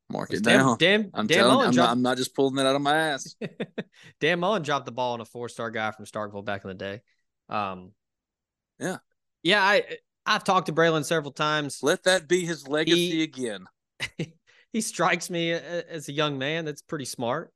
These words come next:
Speaker 2: Um, it, it doesn't take a genius to figure out which situation would be better offensively when comparing the two Mississippi schools. Um,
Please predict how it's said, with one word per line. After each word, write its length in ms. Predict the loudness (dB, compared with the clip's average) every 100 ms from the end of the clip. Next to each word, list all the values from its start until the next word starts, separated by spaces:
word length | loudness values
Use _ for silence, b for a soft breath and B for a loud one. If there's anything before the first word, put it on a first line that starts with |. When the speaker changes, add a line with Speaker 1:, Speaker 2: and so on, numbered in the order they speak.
| -12
Speaker 2:
Um, 500 | -6 -4 -4 -6 -10
it, 140 | -12 -12
it 120 | -4
doesn't 320 | 0 0 -2 -8 0
take 200 | 0 0
a 60 |
genius 500 | 0 2 4 2 0
to 80 | -4
figure 280 | -4 -2 0
out 260 | 0 -2 -6 _ _ _ _ _ _ _ 0
which 240 | 0 0
situation 760 | -2 -2 -2 0 2 0 -2 -2
would 180 | -4 -4
be 120 | -8
better 520 | -2 -2 -2 -4 -8 _ _ _ _ _ _
offensively 760 | -4 -2 -2 -4 -4 -4 -6 -8 _ _ _ _
when 140 | -10 -8
comparing 480 | -6 0 2 2 0
the 80 |
two 160 | -2 -2
Mississippi 480 | -4 -6 -8 -8 -8
schools. 500 | -6 -6 -6 -8 -14 _ _ _ _
Um, 540 | 2 4 4 2 -2